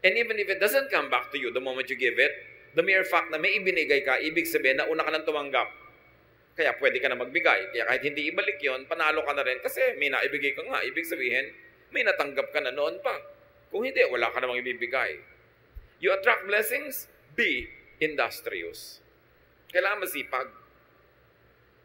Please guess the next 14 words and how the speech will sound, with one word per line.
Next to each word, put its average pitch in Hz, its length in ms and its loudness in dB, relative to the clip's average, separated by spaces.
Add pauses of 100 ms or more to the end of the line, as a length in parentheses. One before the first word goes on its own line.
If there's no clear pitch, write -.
(340)
Pag 117 120 -14
kami 123 260 0
nagtatanong 123 420 -4
sa 117 160 -4
akin, 123 120 -2
young 120 200 -2
person, 123 560 -4
namimili 117 560 -8
kung 123 80 -6
sinong 117 320 -6
papakasalan 117 760 -8
among 107 280 -12
several 113 480 -4
choices, 110 640 -6